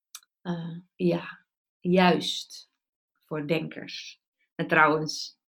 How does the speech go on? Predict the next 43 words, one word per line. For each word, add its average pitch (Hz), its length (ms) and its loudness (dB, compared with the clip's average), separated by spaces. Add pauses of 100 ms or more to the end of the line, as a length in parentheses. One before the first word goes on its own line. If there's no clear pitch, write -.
(340)
het 170 180 -8
overgrote 156 520 -4
deel 151 280 -2
van 160 100 -10
de 156 60 -8
mensen 160 340 -8
in 170 80 -4
het 165 120 -10
Westen - 540 -12 (560)
zijn 170 280 0
in 165 80 -2
eerste 160 340 -4
instantie, - 360 -4
de 170 60 2
mensen 160 300 -4
die 170 80 -2
in 160 100 -4
tantra 156 320 -8
komen, - 400 -8
zijn, 55 340 -8
eh, 55 140 -12 (800)
hebben 202 260 8
het 208 100 0
idee 190 380 8
dat 175 160 4
ze 180 100 2
meer 254 300 10
in 262 120 10
hun 196 120 4
hoofd 170 300 6
zitten 160 240 -2
dan 151 180 -2
in 151 140 -2
hun 143 140 4
lijf. - 300 -4 (260)
Dus, 147 320 -12
eh, 175 260 -12 (680)
daarin, 165 480 -4
eh, 151 260 -6
zijn 175 320 4
we 175 60 4
met 165 220 -2
velen. 151 480 -2